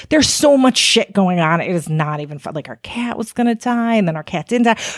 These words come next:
Our cat is gonna be twenty-one, by the way, on Halloween. We're throwing her a twenty-first birthday party.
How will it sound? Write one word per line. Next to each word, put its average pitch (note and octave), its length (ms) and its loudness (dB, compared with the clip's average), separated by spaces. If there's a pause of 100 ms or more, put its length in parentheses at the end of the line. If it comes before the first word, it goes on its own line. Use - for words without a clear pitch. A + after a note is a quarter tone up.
Our F3+ 120 -2
cat B3+ 380 0
is F#3+ 160 0
gonna A#3 180 4
be F3 120 0
twenty-one, F#3+ 720 2
by F3 160 2
the D3+ 120 -2
way, D3 160 -2
on D#3 100 -4
Halloween. F3 560 4
We're D#3+ 140 -2
throwing F#3 480 2
her G3 180 0
a - 80 -8
twenty-first F3+ 720 0
birthday E3 320 0
party. C#3+ 460 -8